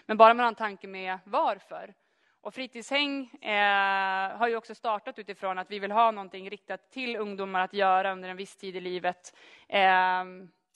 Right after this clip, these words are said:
och det finns ju fritidshäng för olika åldrar. Jag önskar att det fanns mer.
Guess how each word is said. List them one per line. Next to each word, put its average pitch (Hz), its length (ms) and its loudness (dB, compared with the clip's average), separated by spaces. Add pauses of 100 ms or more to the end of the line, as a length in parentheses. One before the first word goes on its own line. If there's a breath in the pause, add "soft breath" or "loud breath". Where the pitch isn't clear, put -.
(600 soft breath)
och - 300 -2
det 208 100 -14
finns 240 240 -6
ju 214 40 -14
fritidshäng 214 320 -6
för 208 80 -6
olika 202 200 0
åldrar. 208 220 4
Jag 220 140 2
önskar 240 380 -6
att 311 60 -4
det 277 60 -14
fanns 208 260 -10
mer. 196 500 -6